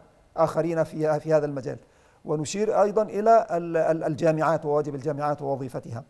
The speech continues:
نشير ثالثًا إلى ال-، ال-، ال-، الجماعات التي تدعو إلى الله عز وجل. الجماعات ينبغي أن تؤهل أفرادها تأهيلًا كافيًا حتى يقوموا بهذا الواجب. هناك جماعات كثيرة عاملة في، في الساحة الإسلامية في ال-، البلاد العربية وفي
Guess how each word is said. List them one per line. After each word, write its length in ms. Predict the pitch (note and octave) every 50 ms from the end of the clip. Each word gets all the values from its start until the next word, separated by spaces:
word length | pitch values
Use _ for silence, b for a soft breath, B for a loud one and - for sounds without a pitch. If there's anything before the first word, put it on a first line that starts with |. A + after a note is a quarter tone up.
| b b b b b b b -
نشير 280 | - D#3 - A#3 A3 A3
ثالثًا 400 | - A#3 A#3 A#3+ B3+ - A#3+ A#3
إلى 520 | A3+ F#3 - G#3 A3 A3+ A#3 A#3 A3 A#3 - - - - -
ال-، 260 | F3+ F3+ F3 E3 -
ال-، 200 | F3+ F3+ F3 E3
ال-، 180 | - F3 F3 F3
الجماعات 720 | F3+ E3 D#3+ C#3 F3 E3+ F3 E3+ D3+ F3 G#3+ F#3+ D3+ D#3+ E3
التي 440 | D3+ D3 C#3+ - F3 D3 C#3 C3+ B2+
تدعو 280 | - F3 E3+ D3 D3+ D3+
إلى 80 | D3
الله 140 | D3 D#3 D3+
عز 180 | C#3 C3+ A2 D3+
وجل. 280 | C3+ A#2 - D3+ C3+
الجماعات 520 | B2 A2 D3 D3 C#3+ C#3+ C#3 D#3 D#3 C#3 - - _ -
ينبغي 280 | A3+ D#3 F#3 F3+ E3+
أن 80 | E3 -
تؤهل 340 | A4 C4+ A#3+ F3 D#3+ F3 E3+
أفرادها 480 | D#3 D3+ - G3 E3+ D#3+ D3+ C#3+ C3
تأهيلًا 300 | C3 - D3 C3 D#3+ D#3+
كافيًا 460 | C#3+ C3 - D#3+ D#3 - E3+ D#3 D3+ - - _ b b b b b b b -
حتى 220 | F#3 F3+ F#3 F#3
يقوموا 240 | D#3+ - G3+ F3 D#3
بهذا 220 | D#3+ E3 C#3+ D3
الواجب. 300 | C#3 C#3+ C#3 C3 - - - -
هناك 160 | F3+ F#3 F#3+
جماعات 320 | F3+ E3 E3+ F3 G3+ A3 G#3+
كثيرة 380 | - F3+ - C4 C#4 B3 F3+
عاملة 300 | D3+ C#3+ E3 F3 F3+ E3
في، 220 | D3+ - - D3+ C#3
في 60 | -
الساحة 280 | C#3+ - F#3 D3 C#3 D3+
الإسلامية 580 | - - - D#3+ D#3+ E3+ F#3 G3+ A#3 B3 A#3 A#3+ - _ b b b b b b
في 420 | _ - F3 E3+ E3 D#3+ D#3+ D#3 D#3 D#3 D#3+
ال-، 240 | D#3 D#3 D#3 D#3 D#3
البلاد 320 | D#3 D3+ C3+ - E3+ D#3+
العربية 580 | E3 C#3 C#3 D#3 D#3+ C#3+ D#3 D#3+ D#3 D#3+ D#3 D3+
وفي 420 | D3 - - D#3+ D#3 D#3 D#3 D#3